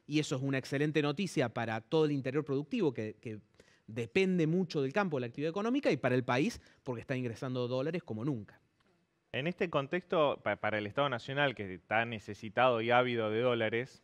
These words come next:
Speaker 2: principalmente las reservas del Banco Central, eh, no es una estrategia viable bajarle las retenciones al campo,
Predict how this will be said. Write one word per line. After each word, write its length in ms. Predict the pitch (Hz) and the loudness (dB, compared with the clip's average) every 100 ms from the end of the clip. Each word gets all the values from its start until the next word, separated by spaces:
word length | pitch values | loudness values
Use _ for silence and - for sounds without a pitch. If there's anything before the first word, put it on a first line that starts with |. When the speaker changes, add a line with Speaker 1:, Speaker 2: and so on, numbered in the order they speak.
| _ | _
Speaker 2:
principalmente 640 | 101 98 104 104 117 117 | -12 -8 -4 -2 -2 -2
las 140 | 113 104 | -2 -2
reservas 340 | 101 123 117 | -4 0 0
del 80 | 113 | 0
Banco 220 | 117 117 | -2 -4
Central, 500 | 117 127 139 139 165 _ _ _ _ - | -6 -4 0 0 0 _ _ _ _ -6
eh, 400 | 120 120 120 - | -2 0 0 -4
no 320 | 135 143 170 | -6 0 2
es 180 | 196 - | 0 -2
una 140 | 147 | -4
estrategia 840 | 127 - 120 113 127 - 127 120 113 | -2 0 0 0 -4 -4 0 4 4
viable 580 | 113 123 127 131 135 143 | 2 4 4 4 2 2
bajarle 480 | 120 107 - 131 131 | 2 0 2 2 2
las 180 | 113 110 | 0 -2
retenciones 680 | 107 107 107 - 113 107 | -6 -6 -8 -6 -6 -6
al 160 | 104 104 | -6 -4
campo, 480 | 113 107 104 156 | -2 -4 -4 -4